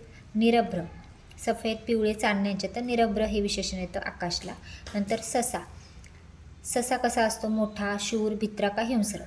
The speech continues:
तर आपण काय म्हणतो? भित्रा ससा, म्हणजे पर्याय क्रमांक तीन. डी बघूया लगेच, क्रियापद. अ, मी चित्र काढतो, मी अभ्यास करतो आणि मी क्रिकेट खेळतो. आता बघा, लास्टला जो शब्द आलेला आहे,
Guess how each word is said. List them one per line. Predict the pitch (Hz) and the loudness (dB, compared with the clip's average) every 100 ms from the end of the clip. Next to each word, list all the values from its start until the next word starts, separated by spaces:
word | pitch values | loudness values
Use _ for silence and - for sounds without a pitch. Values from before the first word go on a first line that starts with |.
| - | -2
तर | |
आपण | 196 220 220 - | 0 -2 -4 -2
काय | 226 | 0
म्हणतो? | 226 208 240 | 4 2 0
भित्रा | 214 214 - 226 | -2 -4 0 -2
ससा, | 226 185 - 165 | 0 -6 -6 -8
म्हणजे | 180 | -6
पर्याय | 196 214 196 | -2 2 2
क्रमांक | 190 190 190 185 311 339 - - | 0 -4 -6 -6 -6 -8 -16 -6
तीन. | - - - - - - - - - | -4 -4 -12 -20 -20 -20 -20 -16 -4
डी | 208 269 | 2 4
बघूया | 240 202 202 | 4 4 4
लगेच, | 208 202 214 - | 4 2 -2 -2
क्रियापद. | 240 220 202 196 233 - - - - - - - | 4 6 6 2 -2 -6 -18 -20 -20 -20 -20 -8
अ, | 202 202 | -2 0
मी | 247 | 0
चित्र | - 277 269 | 0 -2 2
काढतो, | 254 233 202 202 196 - 208 | 6 6 6 2 -4 -4 -2
मी | 220 | 0
अभ्यास | 208 180 220 - | 0 0 -2 0
करतो | 247 226 - 175 - | 2 2 2 -4 -4
आणि | 202 | -2
मी | 208 | 0
क्रिकेट | 214 226 208 202 - | 0 -4 -4 -4 -2
खेळतो. | 202 175 - - | -2 -2 -8 -8
आता | - | -4
बघा, | 208 202 247 - - | -2 -2 -4 -10 -2
लास्टला | 226 - - 233 | 2 4 4 2
जो | 220 - 196 190 | 2 2 2 0
शब्द | - 202 220 | -2 -2 0
आलेला | 202 190 196 | 2 2 0
आहे, | 185 | -4